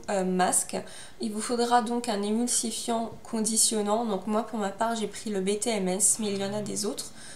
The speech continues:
Vous pouvez aller voir, il y a de, des cires émulsifiantes,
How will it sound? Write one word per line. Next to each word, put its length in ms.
Vous 60
pouvez 300
aller 180
voir, 400
il 100
y 60
a 300
de, 400
des 120
cires 640
émulsifiantes, 960